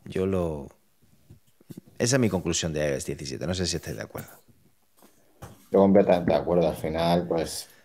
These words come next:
Speaker 2: poca cosa. Y, y ya es lo que dice Miguel, si pulen el sistema operativo, funciona mejor, pues es verdad que ganamos. Pero también es verdad que no sé cuántas versiones ya llevamos diciendo lo mismo, que al final es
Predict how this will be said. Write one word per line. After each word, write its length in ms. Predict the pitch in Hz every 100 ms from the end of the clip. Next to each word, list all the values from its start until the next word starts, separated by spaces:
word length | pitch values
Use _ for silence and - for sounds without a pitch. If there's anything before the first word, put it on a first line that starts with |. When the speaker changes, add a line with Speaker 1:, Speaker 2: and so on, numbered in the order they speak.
| -
Speaker 2:
poca 260 | 95 90
cosa. 340 | 90 87 87 80
Y, 220 | 76 -
y 200 | 85 82
ya 140 | 87 87
es 60 |
lo 140 | 92 92
que 80 |
dice 220 | 90 90 78
Miguel, 280 | 73 82
si 340 | 85 76 73 71
pulen 500 | - 92 95 92 90
el 280 | 87 87 85
sistema 360 | 85 - 87
operativo, 580 | 85 85 85 98 92 69 -
funciona 380 | 71 - 80 80
mejor, 340 | 76 85 85 - - - - _ _ - _ _
pues 180 | - 85
es 80 | 80
verdad 240 | 80 82
que 80 | 82
ganamos. 600 | 73 69 78 69 - - - - -
Pero 280 | 90 92 92
también 480 | 90 87 87 87 87
es 240 | 92 87
verdad 500 | 90 82 90 87 95 - _ _ _ _ _ _ _ _ _ _ _
que 100 | -
no 100 | 78
sé 100 | 90
cuántas 320 | 85 82 82 80
versiones 400 | - 82 78 76
ya 340 | 78 76 - -
llevamos 640 | 76 73 73 76 76 - 73
diciendo 380 | 69 73 69
lo 100 | 69
mismo, 340 | 78 87 - -
que 80 | -
al 60 |
final 380 | - 71 - 76
es 320 | 78 - -